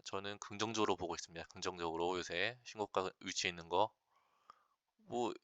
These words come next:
요새 장이 좋으니까 신고가가 많이 나오지. 그쵸?잉? 여기,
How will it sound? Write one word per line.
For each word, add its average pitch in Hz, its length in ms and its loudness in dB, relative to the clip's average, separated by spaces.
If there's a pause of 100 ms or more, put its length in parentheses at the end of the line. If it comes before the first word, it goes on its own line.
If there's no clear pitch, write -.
(120)
요새 123 220 2
장이 123 300 4
좋으니까 131 280 4
신고가가 - 360 8
많이 90 160 8
나오지. 87 500 0 (1080)
그쵸?잉? 127 400 6 (3000)
여기, 110 160 -6